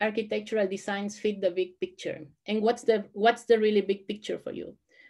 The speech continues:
Because for me, when I was working on molecular biology, the big picture was to think about, I want to make a discovery that is gonna help in the world of biomedicine and it's gonna cure people. The big picture for me now is to, is to think how I can prevent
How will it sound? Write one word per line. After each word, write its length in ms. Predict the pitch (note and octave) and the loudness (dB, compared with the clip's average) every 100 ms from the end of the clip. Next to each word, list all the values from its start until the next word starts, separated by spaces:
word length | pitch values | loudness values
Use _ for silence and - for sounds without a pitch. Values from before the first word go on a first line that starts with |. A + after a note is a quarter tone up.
| _ | _
Because 280 | A3 B3+ B3+ | 4 4 6
for 140 | C4+ | 6
me, 280 | C#4 E4 C#4+ | 8 10 8
when 140 | A#3+ | 6
I 100 | A3 | 2
was 220 | A3 G#3+ G#3+ | 0 0 0
working 320 | G#3 G#3 G3+ | -2 -2 -4
on 100 | F#3+ | -2
molecular 400 | F#3+ F#3+ G3 F#3 | -2 0 0 2
biology, 520 | F3+ F3+ G3 F#3+ F#3 | 2 2 2 0 0
the 120 | F#3 | 2
big 260 | F#3 G#3 - | 2 0 -4
picture 380 | G#3+ G#3+ G3+ F#3 | -6 -2 0 2
was 300 | F3 E3+ - | 2 -2 -8
to 100 | F3 | -4
think 320 | - F3+ F3+ | -2 -2 0
about, 480 | F3+ E3 E3+ D#3+ - _ _ _ | 0 0 0 -2 -6 _ _ _
I 120 | G#3 G#3+ | 4 6
want 300 | G#3 G#3 G#3+ | 6 2 0
to 80 | |
make 220 | G3+ F#3 F#3 | -2 0 2
a 100 | E3+ | 0
discovery 800 | F3+ - - C#4+ F4 F4 F4+ E4 | 0 -10 0 2 4 4 2 0
that 160 | A3+ G#3 | 0 0
is 140 | G3 | -2
gonna 240 | G3 G3 F#3+ - | -4 -2 -4 -2
help 240 | F#3+ F#3 | -2 -2
in 120 | F#3 F#3 | -2 0
the 80 | |
world 240 | F3+ F#3 F3+ | 2 2 2
of 40 | |
biomedicine 800 | F3+ F3+ F#3+ B3+ D4 D4 C#4 A#3+ | 2 2 2 2 2 2 0 0
and 120 | G#3 | -4
it's 120 | G3+ - | -6 -6
gonna 240 | G3 F#3+ | -6 -6
cure 260 | - F#3+ F3+ | -6 -4 -4
people. 420 | F3 D3+ - - _ _ _ _ _ - | -4 -6 -8 -12 _ _ _ _ _ 0
The 80 | |
big 300 | A3 C4 - | 2 2 -2
picture 280 | C4 B3 C4 | -6 -2 -2
for 140 | B3 G#3+ | -2 -2
me 180 | G#3 G3+ | 0 0
now 280 | F#3+ F#3+ - | 0 -2 -4
is 160 | F#3+ - | -6 -6
to, 120 | F#3+ - - | -10 -10 -14
is 160 | G3 | -12
to 80 | - | -10
think 340 | - F3+ F#3 - | -4 -2 -4 -6
how 400 | - G#3+ A3 - | 0 4 4 2
I 120 | G#3 | 0
can 260 | G3+ F#3 | 0 -2
prevent 560 | F#3 F#3 F#3 F3+ F3+ | 0 -2 2 2 0